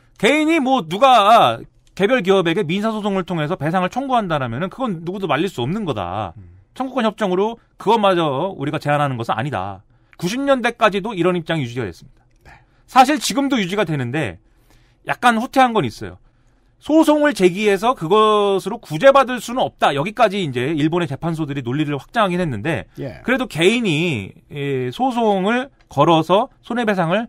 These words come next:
Speaker 1: 청구하는 것이 불가능하다라는 판단까지는 이르지 않아요. 즉,
Speaker 2: 음.
Speaker 1: 일본 정부랑 이 부분에 있어서는 판단이 다르지 않아요. 왜냐하면, 그거 왜 그러냐면 일본도 샌프란시스코 조약 이후에, 예?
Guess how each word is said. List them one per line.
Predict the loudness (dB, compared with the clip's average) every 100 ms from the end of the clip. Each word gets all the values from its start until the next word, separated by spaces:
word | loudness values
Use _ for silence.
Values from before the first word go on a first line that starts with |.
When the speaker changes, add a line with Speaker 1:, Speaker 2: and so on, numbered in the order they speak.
| -10 -10
Speaker 1:
청구하는 | -8 2 4 4 2
것이 | -4 -6
불가능하다라는 | -8 -6 0 2 2 2 2 2 2
판단까지는 | -2 -4 -2 -2 -2
이르지 | -4 -2
않아요. | -2 -2 -8 -14 _ _ _ _
즉, | -2 -2 -2
Speaker 2:
음. | -14 _ _
Speaker 1:
일본 | 2 4 8
정부랑 | 6 6 4 4 2 -12
이 | -8 -2 -2 -2 -4
부분에 | -4 -2 -2
있어서는 | 0 -2 -2 -4 -6 -12 _ _
판단이 | -4 -2 -2 -4
다르지 | -6 -4 0 0
않아요. | 0 -4
왜냐하면, | -2 0 2 2 0 -2 -18 _
그거 | -4 2
왜 | 2
그러냐면 | 2 2 0 -4 -4 -6 -10 _ _ _ _ _
일본도 | 0 2 0 2
샌프란시스코 | 0 0 0 0 0 -2 -4 -4
조약 | 0 0 -2
이후에, | -4 -4 -4 -6 -8 -10 -12 -18 _ _ -12
예? | -12